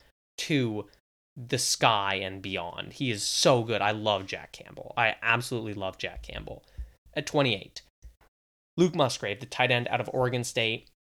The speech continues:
The Bengals, they have a shocking, shockingly small number of holes on their roster, and I think that after losing Hayden Hurst, they'd probably go after a tight end that could be dominant in the pass game, and that is exactly what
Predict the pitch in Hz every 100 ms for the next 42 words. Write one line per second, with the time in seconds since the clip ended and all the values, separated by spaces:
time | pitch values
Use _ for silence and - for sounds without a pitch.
0 | _ 127 120 147 151 143 147 120 - 147
1 | 160 151 123 - - 151 127 - 95 -
2 | - - - 185 170 123 98 95 98 131
3 | 117 107 104 101 101 - 120 113 110 110
4 | 110 107 - 123 117 117 117 104 107 -
5 | 110 123 117 117 107 107 104 123 131 139
6 | 123 123 113 127 170 - - _ _ -
7 | 139 143 170 175 175 156 160 160 156 -
8 | _ _ _ 123 135 131 123 - 131 135
9 | 131 98 - - - _ - 117 - 127
10 | 120 113 120 131 131 117 107 123 120 -
11 | 127 117 113 123 113 101 101 110 120 107
12 | 104